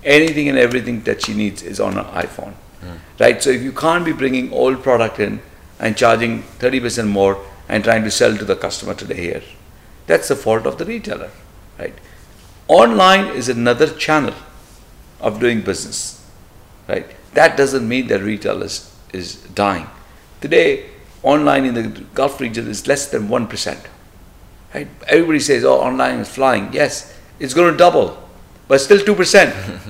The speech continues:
Speaker 1: It's gonna double again. It'll be four percent. Still, ninety-six percent is being done by brick and mortar stores.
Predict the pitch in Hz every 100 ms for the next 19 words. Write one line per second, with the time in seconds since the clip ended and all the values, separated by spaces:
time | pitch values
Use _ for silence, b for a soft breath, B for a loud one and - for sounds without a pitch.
0 | - - - - 139 139 180 175 - -
1 | - - 165 175 165 160 160 120 160 202
2 | - 247 226 - 190 - - B B -
3 | - - 220 214 165 180 202 - - 180
4 | 156 202 185 175 139 - 160 151 147 156
5 | 151 151 151 160 151 185 208 - 131 -
6 | - - -